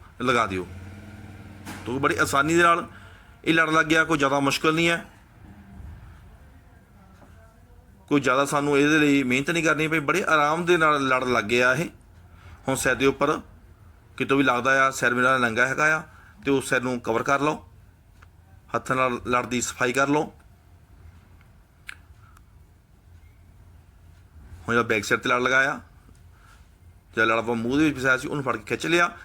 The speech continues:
ਸਿਰ ਆਪਣਾ ਬੇਸ ਜਿਹੜਾ ਉਹ ਪੂਰਾ ਟਾਈਟ ਹੋ ਗਿਆ। ਦੇਖੋ, ਬੜੇ ਆਰਾਮ ਦੇ ਨਾਲ ਬਹੁਤ ਸੋਹਣੀ ਦਸਤਾਰ ਸਜ ਗਈ ਆ ਜੀ।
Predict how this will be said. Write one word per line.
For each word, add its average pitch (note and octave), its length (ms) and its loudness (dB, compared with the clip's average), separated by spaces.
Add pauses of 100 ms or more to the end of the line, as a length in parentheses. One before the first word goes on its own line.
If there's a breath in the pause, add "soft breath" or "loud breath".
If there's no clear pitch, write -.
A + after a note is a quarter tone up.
(120 loud breath)
ਸਿਰ B2 240 0
ਆਪਣਾ B2+ 240 0
ਬੇਸ A#2 240 -2
ਜਿਹੜਾ C3+ 360 0
ਉਹ C#3+ 160 0
ਪੂਰਾ A#2 260 -2
ਟਾਈਟ G2 300 -4
ਹੋ F2+ 120 -10
ਗਿਆ। E2+ 200 -12 (1040)
ਦੇਖੋ, D3 280 -2
ਬੜੇ C#3 260 0
ਆਰਾਮ B2+ 260 0
ਦੇ C3+ 80 2
ਨਾਲ C3+ 120 2
ਬਹੁਤ C#3 220 0
ਸੋਹਣੀ D#3 220 -2
ਦਸਤਾਰ D3 260 0
ਸਜ C#3+ 220 -2
ਗਈ D3+ 140 4
ਆ E3 60 4
ਜੀ। E3 160 -4